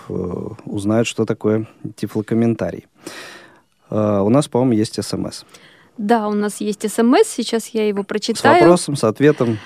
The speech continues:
Speaker 1: что там?
Speaker 2: Э, с утверждением.
Speaker 1: Утверждение, комментарий,
Speaker 2: От
Speaker 1: да?
Speaker 2: Елены, да.
Speaker 1: Мгм.
Speaker 2: Э, «Хочу сказать про бои без правил. Мне больше всего запомнился конкурс «Суд идёт».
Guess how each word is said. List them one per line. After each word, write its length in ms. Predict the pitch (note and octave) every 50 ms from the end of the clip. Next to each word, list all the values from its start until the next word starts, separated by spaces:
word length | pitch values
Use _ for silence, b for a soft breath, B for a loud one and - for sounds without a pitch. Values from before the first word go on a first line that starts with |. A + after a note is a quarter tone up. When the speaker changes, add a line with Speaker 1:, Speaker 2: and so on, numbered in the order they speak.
| - -
Speaker 1:
что 200 | - - A2+ G#2
там? 220 | - F#2+ F#2 F#2
Speaker 2:
Э, 180 | F#2+ - - F#2
с 140 | - - -
утверждением. 920 | D4 C4+ - D4 D4 C#4 B3+ A3 G#3+ G#3+ G#3 G3+ G3+ G3+ G3+ G3 G3+ G3+ G3+
Speaker 1:
Утверждение, 420 | - - G#2+ A2 A#2+ B2 A2+ G#2+
комментарий, 380 | - A2+ A2+ B2 B2 C#3 - B2
Speaker 2:
От 80 | - C#4
Speaker 1:
да? 220 | - C#4 C#4+ -
Speaker 2:
Елены, 320 | B3 A#3 G#3 G3 F#3+ F3+
да. 340 | F3 F3 F3+ F#3 - - F3+ -
Speaker 1:
Мгм. 260 | - G#2+ G#2+ A#2+ C3+ C#3 -
Speaker 2:
Э, 180 | - - G#3
«Хочу 320 | G3+ - A#3 A3+ - E4+ F4
сказать 440 | - - D#4 B3+ A#3 B3 B3+ - -
про 140 | A#3+ A3+
бои 260 | G#3+ G#3+ A3+ B3 C4+ B3+
без 200 | A#3 C4 - -
правил. 460 | - - A3+ G#3 G3 F#3 E3+ F3 - b b b b b b b b b b
Мне 280 | F#3+ G#3 A#3+ D#4 F#4
больше 360 | F#4+ D4+ D4+ D#4+ D4+ - - B3
всего 340 | - - A3+ G3+ B3+ D#4+
запомнился 680 | D#4 C#4 C4 - - C4 D#4 D#4 D4+ C#4+ C4 - C4 A#3
конкурс 680 | - - - C#4+ D#4+ D#4+ C#4 - C#4 C4+ A#3+ - - -
«Суд 340 | - - - - E4 C4+ -
идёт». 340 | A#3+ G3+ G3+ F#3+ D#3+ - -